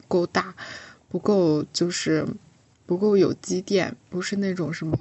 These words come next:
Google 呀、Apple 这样的公司，是一些，呃，但是其实我最开始工作的公司也都是一些很大的公司，然后也算是外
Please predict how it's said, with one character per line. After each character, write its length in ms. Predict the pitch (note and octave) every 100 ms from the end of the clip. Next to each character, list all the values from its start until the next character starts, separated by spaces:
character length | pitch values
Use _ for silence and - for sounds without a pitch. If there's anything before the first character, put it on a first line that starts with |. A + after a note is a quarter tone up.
| -
Google 460 | F3 F3+ F3 D#3
呀、 100 | D3 -
Apple 400 | F3 F#3+ - E3
这 120 | -
样 140 | D3+ D3
的 120 | D3
公 260 | - D#3 E3
司， 360 | - - - - - - - - -
是 300 | - - G3
一 80 | F3+
些， 580 | F#3 F3+ F3 E3+ E3 - _
呃， 420 | - E3 E3 - - - _ _ -
但 160 | - D#4+
是 260 | D#4+ C#4 - -
其 200 | - C4+
实 100 | D4+
我 220 | C4 F3
最 140 | B3
开 220 | A#3+ C4+
始 120 | B3+ F#3
工 280 | - A3+
作 200 | A#3+ A3+
的 100 | F#3
公 240 | E3+ G3 G#3+
司 220 | - A3+
也 120 | F#3+
都 200 | D#3+ A3+
是 180 | F4 F4+
一 40 |
些 200 | A#3+ A3
很 460 | G#3+ - D3 C#3+ F#3+
大 260 | A3+ A#3+ G3+
的 100 | D#3+
公 260 | D3+ D#3+
司， 260 | F3 - D3
然 180 | C#3 F3
后 100 | G3
也 200 | F#3+ -
算 240 | G3+ G3+
是 120 | F#3+
外 240 | E3+ F#3